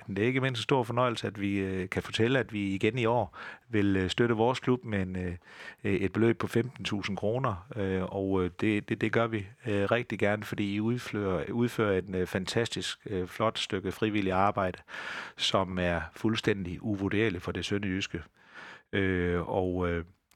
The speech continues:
det er også rigtig spændende, at I nu overvejer at gå ind og dække de to andre sportsgrene, som vi har i, i, i Sønderjyske. Så, øh, vi, øh, fra Søn-, øh, Sydbank, vi er utrolig stolte af, at vi kan få lov til at støtte op om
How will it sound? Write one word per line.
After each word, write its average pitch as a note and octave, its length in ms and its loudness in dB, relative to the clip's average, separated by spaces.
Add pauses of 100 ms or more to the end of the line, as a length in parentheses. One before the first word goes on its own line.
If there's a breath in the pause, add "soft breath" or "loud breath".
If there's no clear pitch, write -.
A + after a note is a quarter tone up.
(200 loud breath)
det F#2 60 2
er F2+ 40 4
også B2+ 200 4
rigtig D3 180 -2
spændende, F#3 420 4
at A#2+ 140 4
I B2 40 2
nu C#3+ 240 4
overvejer C3+ 560 4
at G2 120 0
gå A2 100 4
ind C#3 140 2
og A2 100 2
dække B2+ 280 2
de - 40 -4
to D#3+ 280 4
andre B2 200 4
sportsgrene, G#2+ 640 2
som G2 220 -2
vi F#2+ 80 2
har G2+ 420 0
i, G#2 80 -4
i, F#2+ 460 -4
i G2 80 -6
Sønderjyske. G2 580 -2 (460 loud breath)
Så, G#2+ 380 4
øh, F#2+ 220 2 (180)
vi, C#3+ 420 2
øh, A#2 180 2
fra C3 120 0
Søn-, C#3 340 -2
øh, A2 320 0
Sydbank, C3+ 440 2
vi B2+ 160 2
er A#2+ 40 4
utrolig G#2 720 0
stolte B2 360 2
af, A2+ 80 2
at F2+ 120 -4
vi A2+ 60 -4
kan G#2+ 100 -6
få - 80 -4
lov A2 160 2
til A#2+ 100 0
at G#2+ 60 0
støtte - 300 -2
op F3+ 160 4
om C3+ 160 2